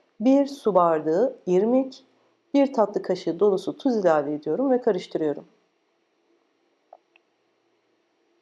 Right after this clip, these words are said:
Garanti bir tariftir. Asla çatlama patlama yapmaz arkadaşlar. Ayrıntıları ile dinleyin. Lütfen yapın.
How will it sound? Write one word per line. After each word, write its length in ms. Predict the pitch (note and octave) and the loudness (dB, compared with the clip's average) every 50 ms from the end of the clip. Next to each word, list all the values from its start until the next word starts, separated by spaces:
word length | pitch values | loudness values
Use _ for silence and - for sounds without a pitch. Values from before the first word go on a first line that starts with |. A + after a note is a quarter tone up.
| _ A2+ _ _ _ _ _ _ _ _ _ _ _ _ - _ _ _ _ - | _ _ _ _ _ _ _ _ _ _ _ _ _ _ -20 _ _ _ _ 2
Garanti 420 | G#3 G#3+ G#3+ A3+ A3+ A3+ A#3 A3+ | 4 4 4 4 0 0 -2 -2
bir 100 | A3+ A3+ | -2 0
tariftir. 580 | A3 G3+ F#3+ F3+ F3 F3 F3+ - G3 F3+ - F#3+ | 2 2 2 2 0 -4 -6 -8 -6 -4 -4 -4
Asla 320 | F#3 - - F#3 F3 F3 | -4 -2 -2 -4 -2 -2
çatlama 420 | - - F3+ - - F#3 F#3 F3+ | -4 -6 -6 -2 0 0 0 0
patlama 360 | F3+ E3+ E3 - - E3 F3+ F3+ | -2 -6 -8 -6 -6 -4 -2 -2
yapmaz 260 | E3+ - - D#3+ D#3+ | -2 -2 -4 -4 -2
arkadaşlar. 600 | D3+ D3 D3 - - D3+ D3+ - - E3+ G3 G3+ - | -4 -4 -6 -6 -6 -6 -6 -6 -6 -6 -6 -4 -2
Ayrıntıları 560 | - F3+ E3+ E3+ E3+ E3+ - E3+ F3 F3 E3+ | -2 0 0 -2 -4 -6 -4 -4 -2 -2 -2
ile 240 | D#3 D3 - - - | -2 -2 -4 -6 -4
dinleyin. 420 | F#3+ F#3+ F#3 E3+ D#3+ E3 D#3+ F3 | -4 -4 -2 -2 -2 -2 -2 -4
Lütfen 340 | F#3+ F#3+ - - F3 E3 D#3 | -4 -6 -4 -4 -4 -2 -2
yapın. 360 | E3+ E3+ E3+ - F3 F3+ G3+ | -4 -6 -6 -6 -8 -8 -10